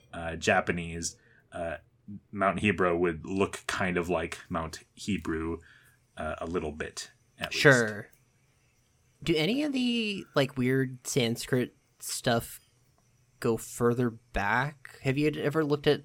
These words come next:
Speaker 2: I mean, Elo Zebra doesn't have any place names, I guess, but
Speaker 1: It, yeah, it doesn't really have
Speaker 2: Zelda
Speaker 1: any.
Speaker 2: two has, like, some, but they're all just, like, Parappa
Speaker 1: Well, uh,
Speaker 2: and
Speaker 1: Kakariko.
Speaker 2: Mido.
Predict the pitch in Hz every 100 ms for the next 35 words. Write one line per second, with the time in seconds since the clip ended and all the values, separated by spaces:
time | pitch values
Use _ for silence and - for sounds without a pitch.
0 | - 131 139 127 147 123 131 120 117 110
1 | 117 123 107 107 - 98 - 95 92 -
2 | 82 95 98 - 104 - - _ 117 107
3 | 107 117 101 95 104 101 85 95 90 101
4 | 131 139 156 208 - 196 180 190 147 -
5 | - - - 117 135 165 190 202 151 139
6 | 170 214 185 135 120 - 92 87 - _
7 | _ _ _ _ - 127 104 113 - 107
8 | 85 80 - _ _ _ _ _ _ 113
9 | 131 123 123 135 120 117 101 101 143 131
10 | 123 131 113 101 101 131